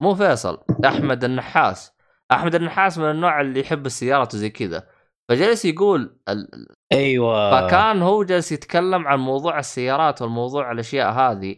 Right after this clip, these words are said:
Speaker 1: آه، في، في الح-، في الحقبة هذه. وحتى هم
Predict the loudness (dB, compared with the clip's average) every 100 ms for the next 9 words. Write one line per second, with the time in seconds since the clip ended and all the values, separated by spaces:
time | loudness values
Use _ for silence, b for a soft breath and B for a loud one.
0 | _ _ _ _ _ _ -4 -2 -2 -2
1 | -2 -4 -4 -4 -4 -8 -2 -2 -2 -4
2 | -6 -6 -12 -10 -2 -2 -2 -2 0 2
3 | 0 -2 -10 _ _ _ _ _ _ -4
4 | -2 -2 -2 -2 2 2 2 2